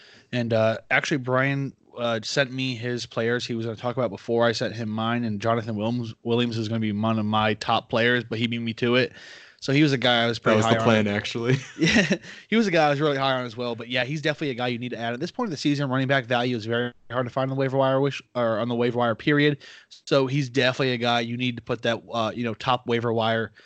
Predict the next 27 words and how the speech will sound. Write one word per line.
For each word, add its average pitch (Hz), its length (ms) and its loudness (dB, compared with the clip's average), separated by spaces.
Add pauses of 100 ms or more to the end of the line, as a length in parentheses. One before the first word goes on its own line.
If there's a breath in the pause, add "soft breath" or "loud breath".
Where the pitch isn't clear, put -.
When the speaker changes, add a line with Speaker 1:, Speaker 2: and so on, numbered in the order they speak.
(180 soft breath)
Speaker 1:
um, 107 600 -4 (460)
position 151 280 2
on 147 160 6
if, 127 160 0
if 127 160 -2
you, 123 420 0
at 123 200 -4
this 139 100 -8
point - 160 -2
of 117 40 -2
the 113 60 -6
season, 123 320 0
your, 113 240 -2
you 117 60 -2
know, 107 180 -2 (400 loud breath)
your 139 140 4
F 139 160 2
A 123 140 2
B 123 180 0
is 117 120 -4
probably 120 500 -2
very 117 280 -2
limited. 131 480 -4
So 131 120 -2
I'm 123 60 -4
not 131 120 -2
sure 120 300 -2